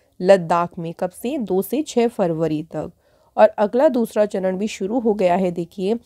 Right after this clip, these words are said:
ये इक्कीस से पच्चीस फरवरी तक चलेगा गुलमर्ग, जम्मू कश्मीर में। शुभंकर है इसका स्नो लेपर्ड, जिसका नाम रखा है शीन ए शी,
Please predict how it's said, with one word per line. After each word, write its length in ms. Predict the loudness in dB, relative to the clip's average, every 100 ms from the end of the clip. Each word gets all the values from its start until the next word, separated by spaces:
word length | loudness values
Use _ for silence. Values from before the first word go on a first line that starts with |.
| -16 -20 _ -4
ये 100 | -4
इक्कीस 480 | -4 -12 -6 -6 -2
से 220 | -2 -2 -4 _ _ _
पच्चीस 420 | 0 2 -4 -4 0
फरवरी 400 | 0 2 0 0
तक 180 | -4
चलेगा 420 | -6 -6 -2 0 2
गुलमर्ग, 640 | 2 -2 0 0 0 -2
जम्मू 460 | -4 -4 0 0 0
कश्मीर 680 | -2 -4 -8 -8 -6 -6
में। 260 | -8 -10 -12 _ _ _ _ _
शुभंकर 540 | 0 6 6 6 4 4
है 100 | 2
इसका 300 | 0 -2 -2
स्नो 280 | -2 -2 0
लेपर्ड, 520 | 2 0 0 -2 -2
जिसका 360 | -4 -12 -8 -4
नाम 280 | 0 0 -2
रखा 220 | -6 -6
है 200 | -2 -2
शीन 420 | -2 -4 0 0 0
ए 140 | -2
शी, 380 | -2 -4 -4 -4